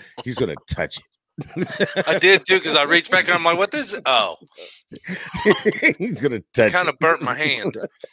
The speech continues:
Speaker 1: No, um, I have no idea, bro. I am,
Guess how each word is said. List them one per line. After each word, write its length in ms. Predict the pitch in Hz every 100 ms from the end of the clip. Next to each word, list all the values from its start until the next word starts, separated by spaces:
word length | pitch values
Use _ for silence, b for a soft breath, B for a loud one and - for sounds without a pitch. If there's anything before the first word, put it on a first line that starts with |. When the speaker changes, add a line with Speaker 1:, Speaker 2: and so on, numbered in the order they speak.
| - - - _ _ - _ _ B B B B B B
Speaker 1:
No, 280 | 180 214 165 -
um, 540 | 202 190 165 139 117 _ _ _ _ _ _ _ -
I 60 | 147
have 180 | 160
no 160 | 143 160
idea, 360 | 160 156 180 135
bro. 340 | 147 165 - _ -
I 240 | 151 170 147 156
am, 320 | 147 135 123